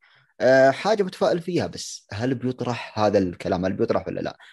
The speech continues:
أنا أتفائل في، آه، شاومي، وأتوقع أن ممكن يطرحون هالشيء، ممكن ثلاثة شهور، أربع شهور يطرح. أنا مشكلتي فقط مع أوبو اللي تعلن عن حاجات وكذا وبراءات والمستقبل ولا تنزل منه شيء،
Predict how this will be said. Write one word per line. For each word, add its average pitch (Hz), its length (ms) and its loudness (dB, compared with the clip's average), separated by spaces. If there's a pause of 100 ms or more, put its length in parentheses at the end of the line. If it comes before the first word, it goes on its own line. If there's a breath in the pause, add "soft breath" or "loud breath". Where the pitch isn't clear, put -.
(160 loud breath)
أنا 131 100 6
أتفائل 147 360 4
في، 101 340 2
آه، 90 220 0
شاومي، 110 340 0
وأتوقع 107 400 0
أن 101 80 -2
ممكن 117 280 -2
يطرحون 90 340 -8
هالشيء، 85 360 -8 (400)
ممكن 101 340 -2
ثلاثة 90 220 0
شهور، 101 260 0
أربع 87 180 -2
شهور 95 300 -4
يطرح. - 380 -10 (380 soft breath)
أنا 101 120 0
مشكلتي 101 360 -2
فقط - 240 0
مع 101 100 2
أوبو 104 340 0
اللي 76 120 -6
تعلن 104 280 2
عن 90 140 -4
حاجات 101 520 0
وكذا 98 300 -4
وبراءات 104 760 -2
والمستقبل 101 1040 -4
ولا 123 140 2
تنزل 95 300 -6
منه 90 140 -6
شيء، - 240 -12